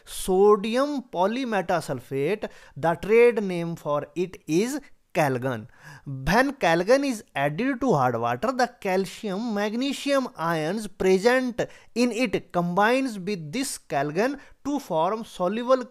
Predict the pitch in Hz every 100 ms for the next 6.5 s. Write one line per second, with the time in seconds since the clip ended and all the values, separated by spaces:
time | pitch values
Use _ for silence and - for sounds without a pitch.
0 | - 175 170 165 202 247 - 190 165 160
1 | 247 320 - - _ 160 165 - - 196
2 | 175 147 240 359 - - 170 156 131 117
3 | 113 104 101 104 - 92 - 143 _ _
4 | _ _ 127 131 131 - 127 127 190 -
5 | _ - 151 214 233 214 202 208 196 -
6 | 175 170 151 180 190